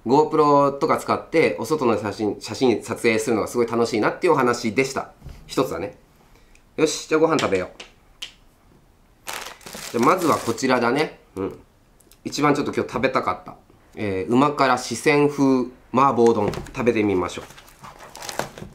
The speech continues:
熱いかな？ちょっと熱いな。これが重要なやつだね。重要なやつ。うん。もう匂いがいいよね。麻婆丼ってね。匂いがたまらん。たまらんです。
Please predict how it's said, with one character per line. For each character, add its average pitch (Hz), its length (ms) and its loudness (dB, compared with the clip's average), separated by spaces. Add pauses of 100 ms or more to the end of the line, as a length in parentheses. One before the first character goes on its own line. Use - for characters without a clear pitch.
(840)
熱 - 280 -6
い 247 60 2
か 143 100 2
な？ 98 80 0
ち - 80 -8
ょ - 20 -8
っ - 20 -8
と 90 60 -6
熱 - 240 -4
い 151 60 4
な。 101 80 0 (1800)
こ 175 100 -2
れ 156 80 4
が 139 100 2
重 127 140 0
要 127 80 6
な 127 60 6
や 117 80 2
つ 104 80 -8
だ 85 80 -4
ね。 110 240 -6 (100)
重 101 140 -4
要 95 80 2
な 92 80 0
や 73 60 -8
つ。 - 220 -16 (600)
う 131 60 -4
ん。 - 120 -6 (1400)
も 110 100 0
う - 20 0
匂 139 320 6
い 359 80 6
が 285 120 2
い 135 100 2
い 131 40 0
よ 110 100 2
ね。 98 180 -2
麻 120 200 6
婆 117 180 4
丼 113 140 4
っ - 40 0
て 101 80 -2
ね。 101 120 0
匂 120 240 4
い 190 60 4
が 110 80 0
た 101 140 -6
ま 147 100 4
ら 160 60 2
ん。 104 100 -4 (240)
た - 80 -8
ま 131 100 2
ら 202 80 4
ん 175 80 6
で 104 80 0
す。 - 220 -12